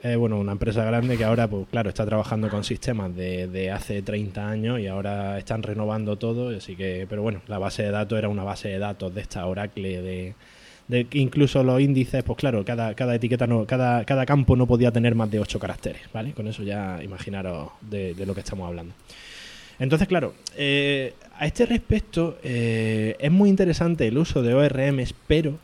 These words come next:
pero, y ahí es donde vienen las matizaciones, eh, tienes que tener muy claro que estás trabajando con un O R M y que hay cosas que están pasando por debajo. Entonces, si solo te limitas a trabajar con el O R M,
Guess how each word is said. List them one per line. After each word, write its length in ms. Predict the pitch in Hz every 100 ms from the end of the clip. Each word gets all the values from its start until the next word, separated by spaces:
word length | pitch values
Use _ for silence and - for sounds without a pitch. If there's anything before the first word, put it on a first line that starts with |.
| -
pero, 260 | 131 127 135
y 100 | 104
ahí 180 | 98 107
es 60 | 113
donde 200 | 113 104
vienen 260 | 117 117
las 120 | 110 120
matizaciones, 680 | 95 120 - 98 117 113 - - - - - - - -
eh, 260 | 143 127 131
tienes 160 | 156 175
que 100 | 185
tener 200 | 170 160
muy 160 | 151 143
claro 240 | 151 151
que 60 | 143
estás 180 | 139
trabajando 360 | - 113 147 143
con 120 | 139
un 200 | 135 139
O 140 | 135 127
R 280 | 120 113
M 200 | 131 104 - - _
y 120 | 127 117
que 220 | 123 113
hay 160 | 131
cosas 360 | 131 135 - 127
que 100 | 127
están 240 | - 127
pasando 420 | 123 117 131 127 117
por 160 | 113
debajo. 320 | 107 117 110
Entonces, 400 | 110 117 120 117
si 120 | - 120
solo 280 | 175 202
te 140 | 202 175
limitas 520 | 151 143 156 107 -
a 60 | 104
trabajar 460 | 110 107 120 156
con 160 | - 127
el 120 | 120
O 160 | 127 131
R 260 | 110 113
M, 180 | 120 107